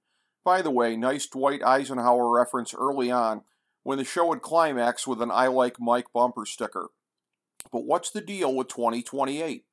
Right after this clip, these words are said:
Wouldn't Mike be preparing for, you know, the next election cycle? Did this show suddenly get set in twenty twenty-six with nobody telling us? Number one,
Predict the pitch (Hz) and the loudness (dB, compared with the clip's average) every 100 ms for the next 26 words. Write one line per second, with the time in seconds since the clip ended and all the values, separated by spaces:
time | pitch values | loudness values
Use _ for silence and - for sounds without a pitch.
0 | _ _ _ _ - 165 180 151 156 - | _ _ _ _ -4 -2 -2 0 -2 -4
1 | 143 139 - 143 151 147 - 143 143 - | -10 -10 -4 0 0 -2 -4 0 2 0
2 | 139 123 117 120 - 123 120 117 127 - | -2 2 2 0 -6 -4 -2 0 0 -2
3 | - 175 180 180 196 185 - 180 180 190 | -4 0 2 0 -8 -6 -2 -2 0 -6
4 | 196 _ _ _ _ 165 170 233 - 202 | -8 _ _ _ _ -4 -4 -4 0 0
5 | 190 - 185 180 160 147 - 165 170 139 | 2 0 0 -2 -6 -6 0 2 2 -2
6 | 139 151 156 - 147 139 123 - 147 - | -4 -2 -4 -4 -2 -2 -4 -4 -4 -6
7 | 135 120 127 131 123 127 117 151 175 180 | -4 -2 -2 -2 -4 0 0 0 -2 -4
8 | - - _ _ _ _ _ 120 147 190 | -8 -14 _ _ _ _ _ 0 2 4
9 | 190 156 123 120 120 | 0 4 4 4 0